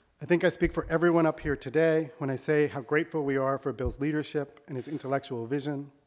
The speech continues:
and note how much we all miss seeing him in our hallways. Thanks as well to our current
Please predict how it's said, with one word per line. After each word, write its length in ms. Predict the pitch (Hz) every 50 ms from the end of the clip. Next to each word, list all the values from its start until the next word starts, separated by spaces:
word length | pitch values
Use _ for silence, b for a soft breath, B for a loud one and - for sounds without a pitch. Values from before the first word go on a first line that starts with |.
| b b b b b b b b b _
and 120 | 151 139
note 240 | 139 143 147 156 -
how 120 | - 147 147
much 240 | 139 139 135 -
we 100 | - 131
all 140 | 127 131 131
miss 220 | 127 131 147 139 -
seeing 300 | - - 151 139 131 127
him 200 | 120 110 113 - _ _
in 100 | - 123
our 120 | 120 113
hallways. 640 | - - - 135 131 123 113 107 104 104 - - - _ _ _ _ _ _ _ _ _ _ _ _ _ _ _ b b b b b b b b b b b b b b b b b b b
Thanks 240 | - 170 170 170 202
as 120 | 170 143
well 200 | 156 160 165 170
to 100 | 165 -
our 100 | 147 135
current 340 | 135 - - 165 156 151 151